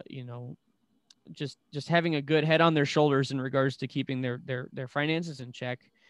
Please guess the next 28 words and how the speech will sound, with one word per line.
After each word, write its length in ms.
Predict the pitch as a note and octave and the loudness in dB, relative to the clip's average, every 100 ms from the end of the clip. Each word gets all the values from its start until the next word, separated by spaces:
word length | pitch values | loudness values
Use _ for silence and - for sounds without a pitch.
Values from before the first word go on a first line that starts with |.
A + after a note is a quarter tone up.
| _ _ _ _ _ - _ | _ _ _ _ _ -20 _
it's 400 | - C#3 - - - | -8 -8 -8 -20 -6
gonna 200 | D#3 D#3 | -2 -2
be 140 | D3 | 0
a 80 | D3+ | 0
rude 200 | C#3 D#3 | 2 2
awakening, 800 | D#3 D3 D#3 F3+ E3+ F3 F3+ F#3+ - - | 2 2 2 2 2 2 0 -4 -8 -4
and 680 | D3 D3 C#3+ C#3 C#3 C3 - _ _ _ _ C#3 | 0 2 2 0 -2 -6 -12 _ _ _ _ -12
maybe 960 | C3+ D3 F#3 C4 F#3 D3+ D3+ D3 C#3+ - _ | -4 0 2 0 -2 -2 0 -2 -4 -10 _
a 80 | - | -12
silver 340 | C#3+ F#3 E3 D3+ | -6 -4 -2 0
lining, 600 | D#3+ F3 D#3+ C#3 C3+ D3+ - | 0 0 -2 -6 -10 -14 -8
lining 380 | D3 D#3 E3+ C#3+ | 0 2 2 -2
to 80 | C3 | -2
come 220 | E3 F#3+ | -2 2
out 180 | D3 C3 | 2 0
of 100 | A2 | -4
that 240 | B2+ B2+ - | -4 -4 -4
is 220 | C3+ A#2+ | -6 -4
that 280 | C3 B2 - _ - _ _ _ _ - | -2 -2 -6 _ -20 _ _ _ _ 4
that 200 | D3 C#3 | 4 6
rude 140 | E3 | 4
awakening 560 | D3 D#3 D#3+ D3+ D3 C#3+ | 6 2 4 2 4 4
might 300 | C#3+ C#3 - | 4 4 0
help 360 | D3+ F3 F#3 - | 4 6 6 4
them 280 | D3+ D3+ D3 | 4 4 4
in 80 | |
the 100 | C3+ | 0
future 760 | B2+ E3+ E3+ - D#3+ C#3+ C3+ C3+ | -2 -2 -4 2 4 4 4 0